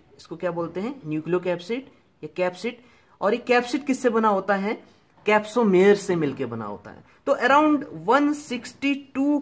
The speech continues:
capsomere से, कैप्सोमेयर से ये आपका न्यूक्लियोकैप्सिड बना हुआ है। अब इससे बाहर की तरफ आए हैं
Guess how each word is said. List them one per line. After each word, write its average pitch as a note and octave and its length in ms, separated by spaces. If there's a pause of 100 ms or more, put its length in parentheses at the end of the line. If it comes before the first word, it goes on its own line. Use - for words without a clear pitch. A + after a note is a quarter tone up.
(120)
capsomere G#3+ 720
से, G3 520 (1200)
कैप्सोमेयर E3+ 960
से E3+ 640 (880)
ये D#3+ 220
आपका F3 460 (220)
न्यूक्लियोकैप्सिड D3+ 800
बना C#3 220
हुआ A2+ 260
है। - 140 (1500)
अब G3 160
इससे C#4 200
बाहर B3+ 240
की C4+ 120
तरफ B3 260
आए A#3+ 160
हैं A3+ 280